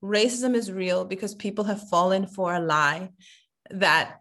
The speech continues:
suited many purposes, and that it's a shortcut. Racism is a shortcut, a way of trying to understand people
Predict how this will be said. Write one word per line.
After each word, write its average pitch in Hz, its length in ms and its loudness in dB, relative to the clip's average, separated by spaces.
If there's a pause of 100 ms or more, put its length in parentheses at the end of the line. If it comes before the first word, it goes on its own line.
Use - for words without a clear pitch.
suited 214 500 2
many 190 480 -4 (120)
purposes, 175 680 -4 (380)
and 196 140 -2
that 185 160 0
it's 185 160 -4
a 202 60 -6
shortcut. - 880 -2 (300)
Racism 214 440 -2
is 170 100 -2
a 170 80 -4
shortcut, 240 720 0 (160)
a 180 80 -6
way 202 520 2
of 202 140 0
trying 196 380 -2
to 202 120 -6
understand 175 600 -4
people 175 640 -8